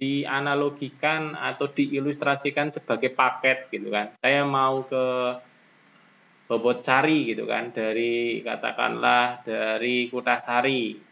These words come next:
jalur yang paling dekat lewat mana sih gitu. Nah, ilustrasi itu misalkan saya belum tahu daerah, eh, Kutasari itu jalannya mana saja,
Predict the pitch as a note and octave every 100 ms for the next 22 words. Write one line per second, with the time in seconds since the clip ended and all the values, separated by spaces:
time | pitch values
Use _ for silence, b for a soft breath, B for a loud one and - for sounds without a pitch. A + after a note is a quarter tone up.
0 | _ A2+ B2+ C3+ C3 C3 C3+ C3 C#3+ C#3+
1 | C#3 B2+ C3 B2 B2 B2 B2 B2 G#2 -
2 | - - _ _ _ _ _ _ - A#2+
3 | A2+ A#2 C#3 C#3 D3 C#3+ - D3+ D3+ D3+
4 | D#3 D3+ E3 - C#3+ C#3+ F3 G3+ F#3 D#3+
5 | - C3+ C#3+ F3+ F3+ D3 F#3+ G#3 G#3 -
6 | C#3 C3 B2+ C#3 F#3 E3+ D3+ - _ -
7 | A#2 A#2 B2 B2+ - - _ _ _ _
8 | - - A#2+ A#2+ B2 A#2+ A#2+ - C#3 C#3
9 | C#3+ C#3 C3 B2+ C#3+ C#3+ F3 E3+ A#2+ A2+
10 | B2 D3 C3+ A#2+ A#2+ B2+ B2 A2+ - G#2+
11 | G2